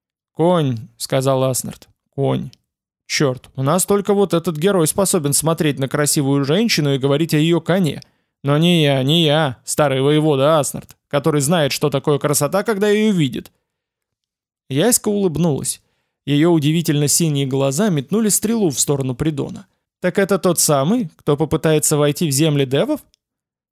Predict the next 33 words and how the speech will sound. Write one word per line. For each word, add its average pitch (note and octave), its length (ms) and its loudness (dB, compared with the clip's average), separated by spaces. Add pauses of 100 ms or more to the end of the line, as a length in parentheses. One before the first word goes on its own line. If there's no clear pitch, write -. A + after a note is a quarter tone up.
(100)
"Тот A3 200 0
самый", D3 500 0 (560)
подтвердил D3 540 2
Аснард. - 440 -6 (220)
"Его F#3+ 220 2
зовут E3 320 2
Придон. C3+ 480 -2 (360)
Он D3 160 0
умеет D#3 280 2
даже C#3+ 260 2
говорить C#3+ 400 2
и C#3+ 80 0
чесаться. - 580 -2 (200)
Ты A3 100 0
не B3+ 140 2
смотри, A#3+ 340 0
красавица, G3 600 2
что E3 180 -2
у E3+ 60 2
него F3 220 2
челюсть D3+ 380 0
до C3+ 120 -2
земли, C#3 280 0
он E3 180 0
не F3 60 0
всегда F#3 380 -2
такой". - 400 -6 (840)
"А F#3+ 140 0
какой G3+ 300 2
бывает?" D#3 640 2 (180)
поинтересовалась D#3 800 0
она. C#3+ 260 -2 (600)
"Ого, C#3+ 500 0